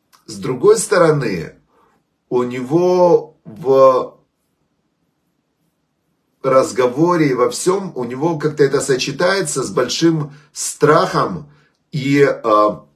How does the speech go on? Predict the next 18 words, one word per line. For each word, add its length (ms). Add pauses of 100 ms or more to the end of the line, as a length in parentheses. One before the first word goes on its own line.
(220)
вот 160
так, 180
знаете, 260
как 200
иногда 320
бывает 360
сочетание? 600
Бывает, 320
что 180
человек 260
оптимист. 680
Вот 180
он 100
оптимист 560
вообще 340
конкретный. 800 (760)
Насчет 400
себя. 320